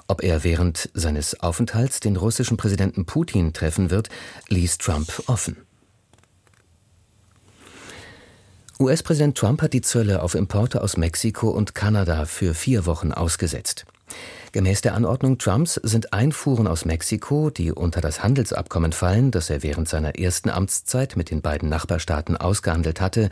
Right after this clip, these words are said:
bis zum zweiten April von den Zöllen befreit. Die Strafzölle in Höhe von zumeist fünfundzwanzig Prozent waren erst am Dienstag in Kraft getreten. Vor dem Aussetzen der Zölle hatte Trump mit der mexikanischen Präsidentin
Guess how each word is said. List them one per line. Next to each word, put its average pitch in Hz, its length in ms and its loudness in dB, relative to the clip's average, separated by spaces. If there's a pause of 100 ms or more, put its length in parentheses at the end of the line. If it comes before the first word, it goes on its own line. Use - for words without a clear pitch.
(360)
bis - 200 0
zum 123 180 0
zweiten 147 300 0
April 107 380 2
von 82 200 0
den 73 220 -4
Zöllen 73 360 0
befreit. 76 500 -4 (720)
Die 110 80 0
Strafzölle 127 540 0
in 113 120 4
Höhe 117 200 4
von 113 180 2
zumeist 101 420 2
fünfundzwanzig 113 680 0
Prozent 92 540 0
waren 73 200 -2
erst 80 340 -2
am 82 220 -2
Dienstag 95 560 0
in - 220 -4
Kraft - 280 -2
getreten. - 460 -2 (1120)
Vor 151 180 2
dem 151 120 2
Aussetzen 147 460 2
der 139 120 0
Zölle 120 340 2
hatte 98 200 -2
Trump 120 400 0
mit - 320 -2
der 90 80 4
mexikanischen 90 760 0
Präsidentin 87 680 0